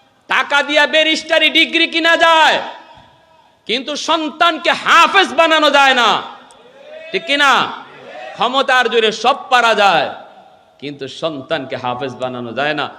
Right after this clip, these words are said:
আল্লাহ যার সিনাটাকে নিজে চয়েস করে, ওই সিনাতে আল্লাহ কোরআনকে আমানত রেখে দেয়। এবার সে রিক্সাওয়ালার ছেলে হোক,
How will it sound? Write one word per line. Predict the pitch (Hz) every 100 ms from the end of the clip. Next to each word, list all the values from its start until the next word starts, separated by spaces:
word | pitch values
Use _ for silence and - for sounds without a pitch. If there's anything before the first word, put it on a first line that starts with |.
| - -
আল্লাহ | 170 175 170 143
যার | 147 175 165
সিনাটাকে | 147 - - 185 196 208 202 175 156
নিজে | 139 175 180 165 139 -
চয়েস | 208 254 247 -
করে, | 185 170 131 - - -
ওই | 226 202
সিনাতে | - - 214 233 240 220 170
আল্লাহ | 165 143 170 156 139
কোরআনকে | 151 147 143 165 196 175 143 143
আমানত | 123 131 151 190 220 208
রেখে | 143 - 113
দেয়। | 135 - - 156 170 196 190 - - - - - -
এবার | 165 226 214
সে | - 190
রিক্সাওয়ালার | - - 214 185 175 151
ছেলে | - 165 156
হোক, | 156 139 -